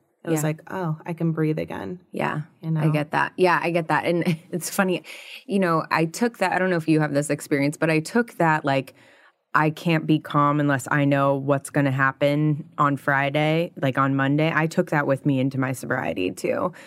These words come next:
Speaker 2: Like, I am very, I have a very hard time with uncertainty and not knowing how things are gonna turn out. And my head tells me that if I don't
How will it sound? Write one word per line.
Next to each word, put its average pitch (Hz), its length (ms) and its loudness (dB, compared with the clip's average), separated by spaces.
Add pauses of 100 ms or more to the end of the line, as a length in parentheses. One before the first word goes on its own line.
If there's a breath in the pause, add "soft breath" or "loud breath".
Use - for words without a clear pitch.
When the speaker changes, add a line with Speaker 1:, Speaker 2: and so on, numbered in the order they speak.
(160 loud breath)
Speaker 2:
Like, 151 180 0
I 139 520 2 (400 soft breath)
am 143 260 2
very, 143 840 0 (200)
I 165 60 2
have 156 120 4
a 147 40 0
very 135 260 0
hard 135 200 -2
time 139 180 -4
with 156 160 -6
uncertainty - 840 -6 (400 soft breath)
and 139 600 -2
not 139 280 2
knowing 135 340 0
how 131 160 0
things 131 300 -2
are 139 40 -2
gonna 135 200 0
turn 139 200 -2
out. 135 140 -2
And 143 140 0
my 147 200 2
head 151 280 0
tells 139 320 -2
me 135 280 -2 (440 loud breath)
that 156 160 4
if 156 160 0
I 151 160 4
don't 175 200 0